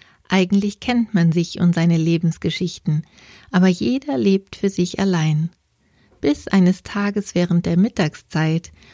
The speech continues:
unter dem Vorwand, etwas Salz zu brauchen, eine Nachbarin an Franzis Tür klingelt. Franzi lädt sie spontan zum Essen ein. Darauf folgt eine Gegeneinladung für den nächsten Tag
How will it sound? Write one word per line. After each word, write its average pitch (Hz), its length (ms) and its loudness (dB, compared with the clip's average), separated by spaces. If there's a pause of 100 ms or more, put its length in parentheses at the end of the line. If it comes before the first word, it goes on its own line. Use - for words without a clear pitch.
unter 175 220 2
dem 160 200 2
Vorwand, 196 600 0
etwas - 380 -6
Salz 180 340 -2
zu - 140 -6
brauchen, 170 640 0 (360)
eine 202 260 6
Nachbarin 190 600 2
an 175 180 2
Franzis 185 600 0
Tür 220 240 -4
klingelt. 151 680 -2 (680)
Franzi 175 460 2
lädt 175 320 2
sie 180 100 -4
spontan 190 560 2
zum 185 220 -2
Essen 196 360 -2
ein. 156 360 -2 (480)
Darauf 254 400 -2
folgt - 400 -4
eine 208 160 4
Gegeneinladung 170 880 2
für 180 140 -6
den 185 180 2
nächsten 202 480 -2
Tag 165 400 -6